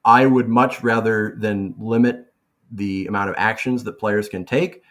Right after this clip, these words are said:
I would rather find a way to make, uh, the game more interactive, specifically by limiting how many actions a player can take before their opponent gets to take actions,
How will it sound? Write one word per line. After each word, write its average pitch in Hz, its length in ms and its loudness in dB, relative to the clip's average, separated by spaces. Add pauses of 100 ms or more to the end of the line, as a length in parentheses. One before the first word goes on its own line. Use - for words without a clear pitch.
(220)
I 107 140 2
would 107 180 0
rather 113 280 2
find 104 380 0
a 104 60 -2
way 101 500 -4 (260)
to 110 100 -8
make, 104 480 -2 (420)
uh, 95 240 -4
the 92 120 -6
game 101 240 -4
more 101 260 -2
interactive, 117 640 -2
specifically 120 880 -4 (180)
by 107 160 2
limiting 113 460 2
how 123 240 2
many 120 240 2
actions 110 480 -2
a 104 60 -6
player 107 360 -2
can 104 240 -6
take 104 380 -6 (300)
before 120 520 2
their 104 180 0
opponent 120 480 -2
gets 87 180 -12
to 78 80 -12
take - 260 -16
actions, - 480 -16